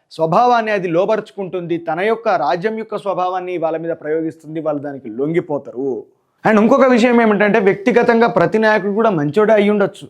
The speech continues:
మంచోడే అవుతారు కూడా. వ్యక్తిగతంగా ప్రతి ఒక్క నాయకుడు తన చుట్టూ ఉన్నటువంటి సమూహానికి, అనుచరులకు నిజంగా కూడా చాలా మంచి చేస్తాడు, డెఫినెట్గా వాళ్ళని ఆదుకుంటాడు, ఖచ్చితంగా వాళ్ళందరికీ కూడా ఈయన దేవుడు రా అని చెప్పి అనిపించేటట్టు చేస్తాడు.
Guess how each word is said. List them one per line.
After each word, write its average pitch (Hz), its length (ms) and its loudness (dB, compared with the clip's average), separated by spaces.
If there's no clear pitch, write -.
మంచోడే 165 340 2
అవుతారు 214 320 2
కూడా. 202 220 -2
వ్యక్తిగతంగా 196 680 -2
ప్రతి 180 280 0
ఒక్క 185 260 -2
నాయకుడు 180 500 -2
తన 202 340 -2
చుట్టూ 240 200 0
ఉన్నటువంటి 202 440 0
సమూహానికి, 196 680 -2
అనుచరులకు 190 800 -2
నిజంగా 208 580 0
కూడా 196 320 -2
చాలా 165 140 -2
మంచి 165 280 -6
చేస్తాడు, 185 540 -2
డెఫినెట్గా 196 460 -2
వాళ్ళని 185 220 -2
ఆదుకుంటాడు, 170 560 -6
ఖచ్చితంగా 190 460 -6
వాళ్ళందరికీ 180 440 -2
కూడా 190 160 -2
ఈయన 196 140 -8
దేవుడు 185 440 0
రా 185 80 -2
అని 175 160 -4
చెప్పి 170 180 -4
అనిపించేటట్టు 156 600 -6
చేస్తాడు. 175 340 -2